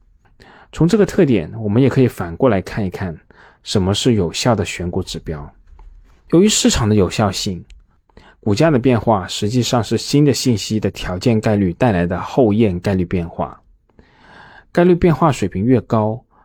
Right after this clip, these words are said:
股价的涨跌幅也越大。这类信息就是有区分度的信息，类似综艺节目里面的猜物品的游戏，描述者提供了新的信息，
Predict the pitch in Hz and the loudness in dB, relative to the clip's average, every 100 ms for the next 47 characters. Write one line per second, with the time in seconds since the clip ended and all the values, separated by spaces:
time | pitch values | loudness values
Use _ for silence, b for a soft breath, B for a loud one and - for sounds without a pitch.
0 | _ - 98 131 117 98 - 82 82 120 | _ -4 0 2 2 0 -2 -6 -2 -2
1 | - 95 87 76 92 80 71 - - _ | -2 -6 -4 -4 -6 -6 -12 -16 -20 _
2 | _ - b b b b - 160 123 104 | _ -20 b b b b 0 2 4 2
3 | - 98 - 98 92 _ _ - 123 113 | 0 -2 -2 -6 -6 _ _ -4 0 0
4 | 90 80 - 127 127 123 127 95 - 92 | 0 -4 -2 0 2 2 0 0 -6 -8
5 | - 90 85 - _ _ b b b b | -8 -8 -8 -10 _ _ b b b b
6 | - 120 - 117 95 139 156 139 104 92 | 0 2 2 0 2 4 4 4 2 0
7 | 110 92 85 92 85 - - 139 147 - | 2 0 -2 -2 -4 -6 0 4 4 2
8 | - 85 82 78 87 - 80 - _ _ | -6 -8 -8 -10 -10 -10 -12 -14 _ _
9 | b b b b b - 123 143 254 226 | b b b b b 0 2 4 4 2
10 | 107 - 117 127 151 117 - 151 120 - | 2 0 0 2 2 2 2 2 2 0
11 | 110 - 101 95 | -2 -2 -6 -8